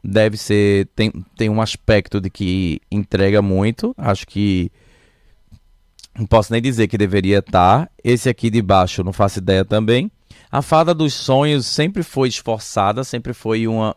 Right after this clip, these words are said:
uma pessoa que corria atrás. Eu também acharia que a Fada do Sonho poderia melhorar um pouco o tipo de conteúdo dela na época,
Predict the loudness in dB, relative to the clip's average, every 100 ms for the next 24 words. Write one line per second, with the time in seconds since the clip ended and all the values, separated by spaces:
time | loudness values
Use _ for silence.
0 | -6 -4 -4 -4 -6 -6 -8 -6 -6 -2
1 | -2 -2 -2 -2 -4 -16 -20 -20 _ -2
2 | 0 2 2 2 0 0 0 0 -2 -2
3 | -2 -2 -4 -6 -2 0 0 0 0 0
4 | 0 0 0 2 0 -2 -4 -2 -2 -2
5 | -6 -2 -4 -2 -4 -4 -4 -2 0 0
6 | -2 -2 -2 -4 -6 -4 -6 -6 -8 -8
7 | -12 -6 -8